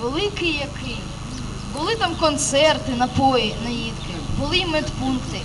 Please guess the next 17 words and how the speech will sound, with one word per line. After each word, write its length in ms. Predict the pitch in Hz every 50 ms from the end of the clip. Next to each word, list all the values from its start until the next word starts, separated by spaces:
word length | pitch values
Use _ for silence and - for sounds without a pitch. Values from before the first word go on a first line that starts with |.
| - -
і 20 | 127
тисячі 440 | - 151 - - 320 - - 285 269
свідків 500 | - - 262 302 330 330 - - 214 180 - - - - - - - -
того, 400 | 302 302 277 302 269 233 208 170 - - - - - - - -
що 300 | - - - 320 359 370
там, 280 | - 320 285 277 269 240 160 - - - -
е, 360 | 240 247 240 240 233 233 233 233 226 226
що 180 | - - 330
було 240 | 320 269 311 302 302
навколо. 500 | 294 285 269 - - 254 247 220 202 185 170 - - - - - - - - - - - - - - - - - - - -
І 40 | -
взяли 320 | - - 294 302 330 381
ці 160 | 370 - 320
герої 320 | 285 285 285 277 311 311 294
спецназівці 720 | 294 - - 240 - - 254 269 285 294 - - - - -
в 260 | - - - - -
коло. 220 | 226 214 208 196